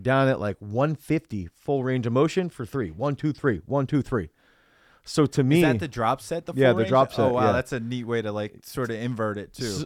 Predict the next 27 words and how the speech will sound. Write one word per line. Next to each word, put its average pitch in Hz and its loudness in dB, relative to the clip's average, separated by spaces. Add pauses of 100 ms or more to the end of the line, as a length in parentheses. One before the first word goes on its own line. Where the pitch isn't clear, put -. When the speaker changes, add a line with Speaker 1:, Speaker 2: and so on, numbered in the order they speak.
Speaker 1:
so 160 4
it's 147 2
like, 143 4 (720)
that 147 0 (420)
to 151 4
me 139 4
is 110 4
a 113 -2
really 127 2
good 117 0
way 113 0
to 117 -6
take 123 -2 (640)
the 110 -10
zealot 120 0
in 110 -8
your 104 -4
case - -8 (400)
Speaker 2:
Yeah. 107 -6
Speaker 1:
and, 117 -4
and 110 -2
use 113 2
it 104 -2 (160)
as, 107 -2
like, 98 -4
"All 123 -2
right, 95 -4